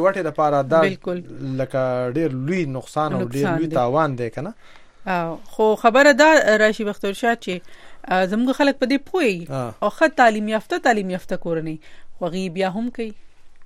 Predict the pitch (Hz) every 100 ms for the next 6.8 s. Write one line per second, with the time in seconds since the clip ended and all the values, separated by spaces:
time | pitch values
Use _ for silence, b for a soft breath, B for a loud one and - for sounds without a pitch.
0 | - 185 180 175 170 208 202 190 190 175
1 | 185 196 190 - 202 b b b b -
2 | 175 175 170 175 180 185 226 226 - 180
3 | 175 - 139 131 160 190 185 190 202 202
4 | 196 196 180 175 185 185 175 175 196 196
5 | 226 185 160 - 202 220 240 202 180 180
6 | 165 170 165 165 165 160 165